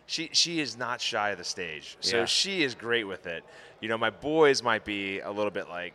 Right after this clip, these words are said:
Speaker 1: taken back, especially my middle one. He's a lot like me and doesn't, not a big spotlight guy. I, I
Speaker 2: Yeah.
Speaker 1: you know, I didn't really enjoy the spotlight. I just loved baseball.
Speaker 2: Yeah.
Speaker 1: So, uh,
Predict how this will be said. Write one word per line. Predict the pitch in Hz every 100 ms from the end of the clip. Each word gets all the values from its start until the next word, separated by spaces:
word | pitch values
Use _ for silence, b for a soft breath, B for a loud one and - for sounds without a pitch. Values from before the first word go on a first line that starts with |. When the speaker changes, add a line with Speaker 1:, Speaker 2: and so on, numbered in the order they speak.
| - -
Speaker 1:
taken | 113 104 90
back, | 95 95
especially | - 147 139
my | 123
middle | 107 113 104
one. | 95
He's | 92 92
a |
lot | 98 90
like | 90 87
me | 101 101 95
and | 90
doesn't, | 104 95 B B B -
not | 165
a |
big | 151 127
spotlight | - 120 95 87 80
guy. | 80 82
I, | 95 87
I |
Speaker 2:
Yeah. | 120 110
Speaker 1:
you | 110 131
know, | 113
I |
didn't | 127 165
really | 156 156 139
enjoy | 104 110 120
the | 123
spotlight. | - 135 131 135 127
I |
just | 107 110 98
loved | 104 101 90
baseball. | 87 87 - 76 69 - -
Speaker 2:
Yeah. | 104 104
Speaker 1:
So, | - 110 101 95
uh, | 92 87 85